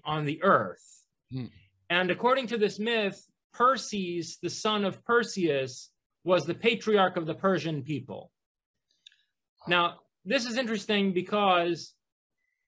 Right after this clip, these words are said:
Speaker 1: in the iconography of Perseus slaying Medusa,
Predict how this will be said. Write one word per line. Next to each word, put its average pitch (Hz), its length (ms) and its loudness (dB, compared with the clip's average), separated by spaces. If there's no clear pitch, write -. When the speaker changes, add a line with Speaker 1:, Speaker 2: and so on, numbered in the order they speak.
Speaker 1:
in 208 140 0
the 247 100 0
iconography 190 1000 0
of 135 220 -8
Perseus 190 920 0
slaying 180 840 0
Medusa, 156 720 0